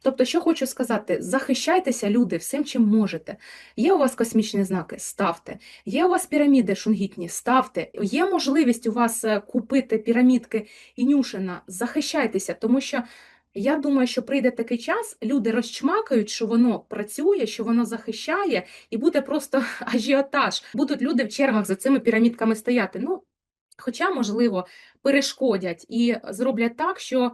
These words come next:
людям будуть перекривати цю інформацію, щоб люди не знали про такі технології. А ось Віктор Михайлович, він же ж працював ще за часів С С С Р, і це тоді була космічна галузь, це все було приховано, не міг розголошувати цю інформацію, ці знання, ці патенти, технології.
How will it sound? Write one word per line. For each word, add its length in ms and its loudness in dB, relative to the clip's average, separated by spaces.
людям 300 2
будуть 240 0
перекривати 600 -2
цю 160 -8
інформацію, 680 0
щоб 200 -6
люди 200 2
не 180 6
знали 420 2
про 160 -10
такі 260 -4
технології. 920 -2
А 160 -4
ось 260 0
Віктор 320 0
Михайлович, 560 0
він 160 -2
же 80 -6
ж 80 -10
працював 580 0
ще 260 0
за 140 0
часів 320 -2
С 160 -2
С 140 -2
С 120 -6
Р, 160 0
і 40 -2
це 400 0
тоді 200 -4
була 340 -2
космічна 440 -2
галузь, 420 0
це 140 -2
все 180 -4
було 220 0
приховано, 760 0
не 140 2
міг 200 2
розголошувати 760 -4
цю 140 -4
інформацію, 600 -2
ці 160 -6
знання, 440 0
ці 140 -10
патенти, 460 -2
технології. 640 -2